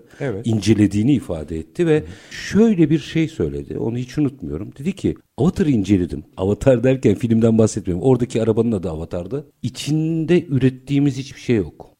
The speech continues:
Speaker 1: Hı.
Speaker 2: Bizim çok ders çalışmamız gerekiyor." Şimdi bunu bir sektör mensubunun tespit o-, etmiş olması bence çok önemli.
Speaker 1: Kesinlikle.
Speaker 2: O saatten sonra da bu konuyla ilgili kafa yorulduğunu biliyorum. Ama biraz sanki hızlanmamız gerekiyor. Süreç çok hızlandı.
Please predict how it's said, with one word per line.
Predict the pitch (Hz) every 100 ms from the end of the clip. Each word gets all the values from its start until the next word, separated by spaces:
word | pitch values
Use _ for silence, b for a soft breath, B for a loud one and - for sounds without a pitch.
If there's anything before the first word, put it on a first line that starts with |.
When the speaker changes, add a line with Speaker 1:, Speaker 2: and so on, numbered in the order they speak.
| -
Speaker 1:
Hı. |
Speaker 2:
Bizim | 110 117 139 135
çok | - 147 143 90
ders | 107 90 -
çalışmamız | 98 85 - 87 82 76
gerekiyor." | 82 73 - 69
Şimdi | - 143 113
bunu | 180 160
bir | 147
sektör | 135 - 123 - 170
mensubunun | 151 120 - 113 107 107
tespit | - 104 - -
o-, | 131 117
etmiş | 104 101 - -
olması | 101 98 107
bence | 98 110
çok | - 104 87
önemli. | 76 71 - _
Speaker 1:
Kesinlikle. | 127 - 95 87 B B
Speaker 2:
O | 156
saatten | 180 - 185 175 165 156
sonra | - 156 147
da | 139 127
bu | 131
konuyla | - 147 156 131
ilgili | - 135 127 110 127
kafa | - 95 131
yorulduğunu | 135 127 131 117 123 127 135 139 143 113
biliyorum. | 92 101 107 80 98 _ _
Ama | 131 165 165 160 - -
biraz | 170 185 160
sanki | - 147 143 151
hızlanmamız | 135 113 101 117 113 110 113 95
gerekiyor. | 95 95 85 - 92
Süreç | - - 123 123
çok | 147 -
hızlandı. | 143 104 117 120 127 143